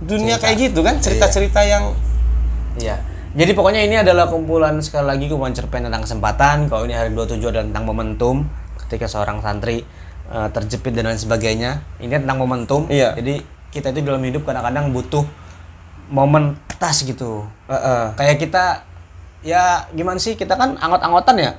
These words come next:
Speaker 2: Tapi kan butuh satu momen yang bikin kita bangkit dan lain sebagainya. Nah, Hari dua tujuh ini adalah momen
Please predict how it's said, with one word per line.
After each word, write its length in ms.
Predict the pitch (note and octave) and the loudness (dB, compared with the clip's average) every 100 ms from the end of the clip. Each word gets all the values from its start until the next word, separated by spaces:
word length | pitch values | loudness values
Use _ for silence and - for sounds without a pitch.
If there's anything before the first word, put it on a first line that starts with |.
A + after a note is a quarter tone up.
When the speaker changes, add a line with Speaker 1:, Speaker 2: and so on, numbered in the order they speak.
| - - - - | -12 -20 -20 -14
Speaker 2:
Tapi 200 | - C#3+ | -10 -6
kan 300 | F#3 B3 - | -4 -4 -2
butuh 280 | D#3 D#3+ E3 | -2 0 0
satu 240 | D#3 D3 E3 | 0 0 0
momen 260 | D#3 E3 | -2 0
yang 220 | G3+ D#3+ C#3 | -2 0 0
bikin 280 | C3+ D3+ | 0 0
kita 360 | D3+ D3 D3 D3 - - - - - - | -2 -2 -4 -4 -14 -20 -20 -20 -20 -8
bangkit 580 | A#2+ A2 G2+ - B2+ A#2 | -4 -4 -6 -4 -4 -4
dan 120 | A2 | -6
lain 140 | A2 | -8
sebagainya. 420 | G#2+ A2 G#2+ G#2+ | -8 -6 -6 -6
Nah, 140 | G#2 A2+ | -6 -6
Hari 140 | A2+ | -4
dua 120 | A#2 | -4
tujuh 240 | A#2 A2+ C3 | -4 -4 -4
ini 120 | D3 | -4
adalah 200 | C#3 A#2+ | -2 -2
momen 400 | B2+ A2+ A#2 | -4 -4 -6